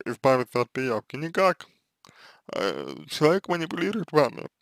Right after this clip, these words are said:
и он будет манипулировать, пока у него есть такая возможность, пока у него есть надежда, что вы ответите. Поэтому это ре-, это работа с личными границами. Это работа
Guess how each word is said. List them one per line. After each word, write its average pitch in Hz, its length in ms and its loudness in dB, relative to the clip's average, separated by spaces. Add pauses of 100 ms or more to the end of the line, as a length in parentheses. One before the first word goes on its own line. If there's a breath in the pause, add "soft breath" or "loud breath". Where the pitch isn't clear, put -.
(160)
и - 60 -14
он 139 180 -4
будет 170 240 -8
манипулировать, 135 680 -6
пока 135 300 -4
у 131 80 -8
него 113 160 -8
есть 127 260 -6
такая 117 300 0
возможность, 120 500 -2 (640 soft breath)
пока 135 260 2
у 127 60 2
него 127 160 -2
есть 131 160 -2
надежда, 127 520 0
что - 220 -14
вы 123 120 0
ответите. 131 420 0 (880)
Поэтому - 300 -4
это 180 220 0
ре-, 160 200 6 (400)
это 180 500 8
работа 131 640 8
с - 120 -12
личными 143 440 -8
границами. 156 580 -2 (1200)
Это - 220 -4
работа 143 340 0